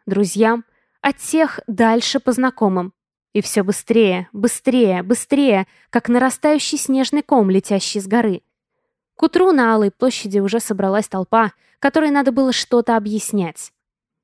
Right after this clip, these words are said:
К еще большему несчастью, он не мог сказать правду, потому что Лейтера Альгору отдал он сам, и отдал как откуп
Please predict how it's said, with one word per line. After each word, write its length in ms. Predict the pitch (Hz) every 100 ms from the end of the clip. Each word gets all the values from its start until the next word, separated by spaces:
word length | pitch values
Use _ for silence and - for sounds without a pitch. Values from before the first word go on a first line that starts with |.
| _ _ _
К 80 | -
еще 280 | 208 - 214
большему 480 | 190 202 - 208 190
несчастью, 720 | 190 - 262 - - 277 254 _ _
он 220 | - 339 311
не 100 | 302
мог 220 | 240 240
сказать 420 | - 277 202 -
правду, 440 | 202 180 180 196 - _ _ _ _
потому 260 | 302 311 294
что 260 | - 269
Лейтера 520 | 269 302 - 208 190 -
Альгору 520 | 233 220 269 285 262
отдал 460 | 240 220 202 233 247
он 180 | 233 233
сам, 460 | - - 240 180 - _ _ _ _ -
и 80 | 208
отдал 480 | 196 190 233 262 - -
как 260 | 190 - -
откуп 440 | 254 - 285